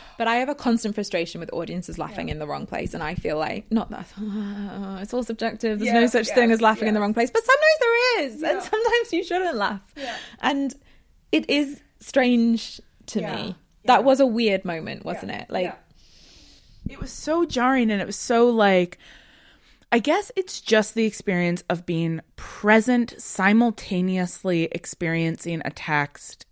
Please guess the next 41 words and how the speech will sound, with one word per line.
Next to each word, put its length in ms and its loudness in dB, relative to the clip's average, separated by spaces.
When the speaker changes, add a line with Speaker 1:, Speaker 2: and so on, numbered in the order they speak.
Speaker 2:
and 720 -2
a 60 -12
text, 360 -6
sorry, 420 -4
we 80 -10
just 200 -12
call 160 -2
everything 360 -10
texts, 600 -10
um, 480 0
and 680 0
actually 420 2
being 180 -2
able 200 -4
to 120 -4
experience 560 -2
in 180 -2
real 240 0
time 260 -6
somebody 300 -6
else 180 -4
reading 200 -10
it 140 -10
differently 360 -12
from 220 -12
you. 200 -10
And 120 -6
how, 160 2
like, 380 2
when 160 -4
you 120 -2
read, 680 -2
that 220 -4
happens 400 -8
after 400 -6
the 80 -14
fact. 400 -16
That 160 -6
happens 300 -8
when 100 -8
you 240 -8